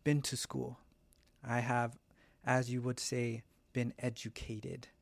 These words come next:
I went to grade school, elementary, intermediate,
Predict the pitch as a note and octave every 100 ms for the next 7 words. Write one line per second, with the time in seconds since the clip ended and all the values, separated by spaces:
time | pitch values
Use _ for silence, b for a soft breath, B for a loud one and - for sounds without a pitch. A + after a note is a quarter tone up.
0 | _ b b b b b b G#2+ G#2 A#2
1 | - - C#3+ D#3 D3+ - D#3+ D#3+ D#3 -
2 | _ _ - G#2 A2 B2 C3 - C3 B2+
3 | B2+ - A2+ B2+ C3 C3 B2+